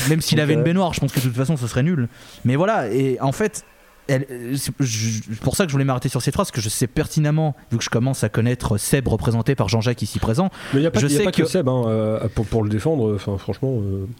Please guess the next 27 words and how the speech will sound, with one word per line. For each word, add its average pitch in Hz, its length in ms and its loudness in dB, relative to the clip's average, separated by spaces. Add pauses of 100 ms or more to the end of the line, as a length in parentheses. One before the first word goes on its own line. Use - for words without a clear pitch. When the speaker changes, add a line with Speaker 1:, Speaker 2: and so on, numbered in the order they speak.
(120)
Speaker 3:
bref, 110 140 0
Speaker 1:
Non, 320 340 2
Speaker 3:
je, - 20 2
Speaker 1:
mais 190 120 2
Speaker 3:
j'y - 60 2
arrive. 120 140 2
Speaker 1:
alors, 175 160 0
alors, 180 220 0 (800)
alors, 135 300 -2
c'est 139 200 -2
certes - 460 0
très 147 180 2
cru, 254 340 2
mais 160 140 4
depuis 175 260 2
le 160 60 -2
début, 208 400 0 (320)
il 180 140 2
est 202 80 0
comme 214 200 2
ça, 233 280 0 (460)
il, 170 80 -2 (100)
il 160 100 2
peut 214 220 2
alterner 175 360 2
des 156 120 2
phases 131 360 0